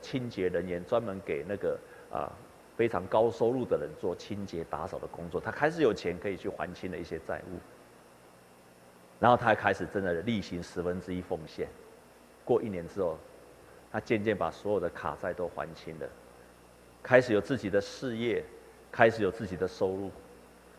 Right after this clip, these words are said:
过一年之后，他跟那位长老、那个弟兄说：“我非常感谢你，因为当时候如果你马上借我钱，我就会以为我的问题已经解决了。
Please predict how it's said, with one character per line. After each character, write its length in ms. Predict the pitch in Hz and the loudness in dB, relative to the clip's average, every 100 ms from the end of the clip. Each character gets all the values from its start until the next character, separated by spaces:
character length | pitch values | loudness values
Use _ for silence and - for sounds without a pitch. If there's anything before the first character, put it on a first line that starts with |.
| - - | -20 -6
过 200 | - 196 | 4 4
一 80 | 175 | 4
年 180 | 156 131 | 0 -2
之 160 | 120 139 | -4 2
后， 240 | 147 120 | 4 4
他 280 | - 123 127 - - - - - - - - - - - - - | 2 -2 -2 -8 -20 -20 -20 -20 -20 -20 -20 -20 -20 -20 -14 6
跟 160 | 135 127 | 6 8
那 140 | 123 | 4
位 100 | 120 | 4
长 280 | - 98 117 | 4 2 2
老、 180 | 95 80 | 0 0
那 100 | - | -4
个 80 | 104 | -4
弟 220 | 92 107 | -2 -4
兄 180 | 95 98 | -4 -6
说 280 | 92 92 92 - - - - - - | -6 -6 -6 -10 -20 -20 -20 -10 -2
：“我 100 | 98 | 0
非 240 | - 123 | 4 4
常 220 | 98 90 | 2 -6
感 180 | 90 80 71 | -4 -6 -6
谢 200 | - 104 | -6 -4
你， 80 | 85 85 - - - - - - - - - - - - - - - - | -4 -10 -20 -20 -20 -20 -20 -20 -20 -20 -20 -20 -20 -20 -20 -20 -18 10
因 120 | 226 | 12
为 80 | 233 | 12
当 240 | 240 254 | 12 12
时 120 | 254 226 | 12 12
候 160 | 247 | 12
如 140 | 233 240 | 12 12
果 140 | 226 | 12
你 120 | 220 | 12
马 220 | 220 202 | 10 10
上 180 | 208 240 | 12 8
借 160 | - 240 | 12 12
我 200 | 202 190 | 12 12
钱， 500 | - 180 190 214 202 - - | 12 10 10 8 -4 -10 4
我 160 | 160 165 | 12 12
就 180 | 247 208 | 12 12
会 280 | 240 208 - | 12 12 10
以 180 | 190 160 | 6 10
为 220 | 151 170 | 12 12
我 120 | 147 | 12
的 100 | 139 | 12
问 220 | 160 226 165 | 12 12 12
题 220 | 143 151 | 4 4
已 120 | 143 | 2
经 200 | 147 175 | 4 0
解 220 | - 120 | 2 0
决 240 | 90 90 87 | 0 0 0
了。 160 | 90 | 0